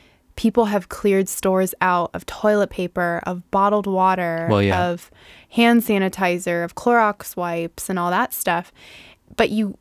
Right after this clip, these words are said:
Speaker 1: like, I would see pictures of people posting it on Instagram, like, "Really, is this Target, like, with empty, empty shelves,
Speaker 2: Mm-hmm.
Speaker 1: like,
Speaker 2: Yeah.
Speaker 1: an apocalypse?"
Speaker 2: Yeah.
Speaker 1: And then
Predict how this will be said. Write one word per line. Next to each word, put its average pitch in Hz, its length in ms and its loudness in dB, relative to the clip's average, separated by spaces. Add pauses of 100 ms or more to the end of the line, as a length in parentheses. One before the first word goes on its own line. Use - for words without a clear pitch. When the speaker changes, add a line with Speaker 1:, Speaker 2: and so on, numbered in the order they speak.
Speaker 1:
like, 214 280 2 (360)
I 240 300 4
would 220 180 2
see 220 140 -4
pictures 190 380 -4
of 180 100 -6
people 185 300 -4
posting 185 360 -4
it 180 40 -2
on 175 140 -2
Instagram, 180 420 -2
like, 170 220 -6
"Really, 247 300 4
is 214 100 2
this 247 160 -2
Target, 208 460 0
like, 185 140 -2
with 185 140 -4 (140)
empty, 202 460 2
empty 190 280 -2
shelves, 277 460 2
Speaker 2:
Mm-hmm. 117 100 6
Speaker 1:
like, 98 360 2 (140)
Speaker 2:
Yeah. 95 300 4
Speaker 1:
an 214 80 2
apocalypse?" 226 720 0 (360)
Speaker 2:
Yeah. 120 180 4
Speaker 1:
And 226 100 6
then 220 240 4